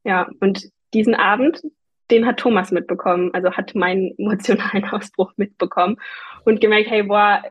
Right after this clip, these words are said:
ähm, da matcht irgendwie was, da pa-, das passt zusammen, es passt vielleicht auch ein Stück zu seiner Geschichte und zu den Herausforderungen, vor denen er stand, ähm, ähm, vielleicht“, genau, und, ähm, daraufhin hat er mich dann angesprochen.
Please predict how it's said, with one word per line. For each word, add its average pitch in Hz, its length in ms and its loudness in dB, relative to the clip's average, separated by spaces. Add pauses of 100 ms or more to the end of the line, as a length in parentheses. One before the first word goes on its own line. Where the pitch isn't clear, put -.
(120)
ähm, 196 440 -6 (400)
da 196 120 0
matcht 208 380 -4
irgendwie 202 280 0
was, 202 160 0
da 202 100 0
pa-, 202 180 -6
das 208 160 -2
passt - 280 -10
zusammen, 226 280 0
es 220 100 -8
passt - 260 -8
vielleicht 208 260 -2
auch 190 140 -6
ein 202 80 -8
Stück - 260 -8
zu - 80 -10
seiner 208 320 0
Geschichte 226 540 -4 (260)
und 214 80 -6
zu 208 80 -2
den 208 140 2
Herausforderungen, 202 800 0
vor 202 120 -2
denen 190 220 -2
er 208 160 -4
stand, 226 400 -6 (180)
ähm, 196 400 -8 (200)
ähm, 202 440 -4 (200)
vielleicht“, 185 340 -2 (120)
genau, 196 540 -2
und, 190 300 -4 (140)
ähm, 196 380 -8
daraufhin 185 460 -2
hat 202 140 -4
er 196 120 0
mich 202 140 -4
dann 196 300 -4 (480)
angesprochen. 190 720 -2